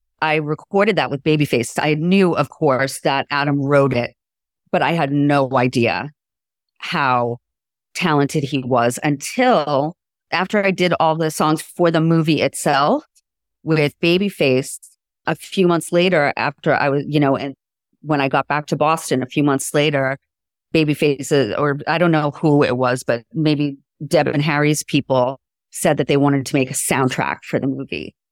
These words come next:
And then Adam was chosen to produce the rest of the songs. And he worked at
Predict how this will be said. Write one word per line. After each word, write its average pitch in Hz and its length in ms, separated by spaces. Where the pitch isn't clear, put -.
And 147 320
then 151 480
Adam 156 320
was 135 240
chosen 131 440
to 156 120
produce 139 540
the 143 140
rest 175 340
of 156 140
the 151 60
songs. 127 800
And 147 180
he 156 260
worked 147 360
at 131 140